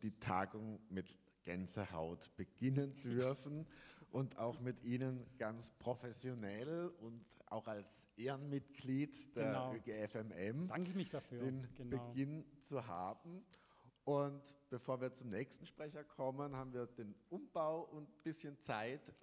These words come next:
Speaker 1: für Ihre Fragen. Das heißt, ich würde das Mikrofon bitten, jeweils weiterzureichen und wir bauen hier um.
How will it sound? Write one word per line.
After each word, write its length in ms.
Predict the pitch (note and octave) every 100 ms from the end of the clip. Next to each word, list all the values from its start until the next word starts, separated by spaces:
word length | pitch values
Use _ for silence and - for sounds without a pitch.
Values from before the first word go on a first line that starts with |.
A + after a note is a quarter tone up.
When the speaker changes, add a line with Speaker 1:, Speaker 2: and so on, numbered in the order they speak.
| -
Speaker 1:
für 100 | B2+
Ihre 340 | A#2+ A#2+ A2+
Fragen. 680 | - D#2+ D2+ F2+ - F3+ G3+ - - - -
Das 220 | C3 -
heißt, 320 | C3 C3 C3+ -
ich 300 | C3 C3 - G#2
würde 600 | A#2+ A#2+ B2 A#2 A#2 A2+ - - -
das 220 | A#2+ -
Mikrofon 580 | C3 - C3 - A#2 C#3+ -
bitten, 280 | D3 C#3+ D3
jeweils 420 | C#3 B2+ A2 -
weiterzureichen 1000 | G#2 C#3+ F#3 F3 D#3+ B2+ A#2 B2 B2 B2+
und 200 | - G#2+
wir 100 | G#2
bauen 360 | G#2 G2+ F#2 F#2
hier 260 | G#2+ E2+ -
um. 100 | D2+